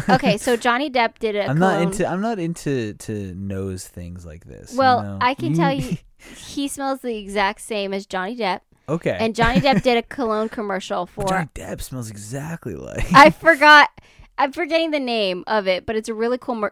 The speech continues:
Speaker 2: commercial where it's, like, wolves around him and he's, like, playing a guitar.
Speaker 1: Mm.
Speaker 2: And everyone was
Speaker 1: That
Speaker 2: like
Speaker 1: sounds very Johnny Depp.
Speaker 2: Yeah, I mean, hello.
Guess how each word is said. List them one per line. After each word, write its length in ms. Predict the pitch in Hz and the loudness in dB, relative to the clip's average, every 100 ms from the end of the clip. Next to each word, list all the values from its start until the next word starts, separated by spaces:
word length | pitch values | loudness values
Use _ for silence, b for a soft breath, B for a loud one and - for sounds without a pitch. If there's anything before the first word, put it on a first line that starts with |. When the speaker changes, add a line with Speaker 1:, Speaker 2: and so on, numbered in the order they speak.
| - | -6
Speaker 2:
commercial 540 | 220 196 196 - 180 | -6 -4 -6 -4 -4
where 100 | 180 | -4
it's, 140 | 185 - | -6 -6
like, 180 | 190 | -8
wolves 440 | 190 180 185 190 202 | -2 0 0 -2 -4
around 320 | 196 190 190 | -2 -2 -4
him 240 | 220 208 202 | -6 -6 -6
and 80 | |
he's, 140 | 220 190 | -8 -8
like, 180 | 180 - | -10 -12
playing 380 | - 175 180 | -12 -10 -8
a 60 | 185 | -10
guitar. 680 | 185 - 180 165 175 214 107 | -10 -6 -2 0 0 -2 -4
Speaker 1:
Mm. 360 | 101 90 87 b b | -8 -10 -14 b b
Speaker 2:
And 160 | 226 226 | -4 -2
everyone 320 | 208 214 214 | -2 -4 -4
was 80 | 214 | -4
Speaker 1:
That 80 | 220 | -4
Speaker 2:
like 60 | 208 | -4
Speaker 1:
sounds 160 | 139 | -4
very 220 | 123 107 | -2 -4
Johnny 280 | 101 104 92 | -4 -8 -8
Depp. 200 | 87 90 - - | -12 -14 -16 -8
Speaker 2:
Yeah, 680 | 254 302 339 254 240 240 233 | 0 2 4 4 2 0 -2
I 120 | - 247 | -2 -2
mean, 360 | 240 233 226 | -2 -2 -4
hello. 680 | 240 208 214 233 214 208 | -6 -4 0 2 2 -2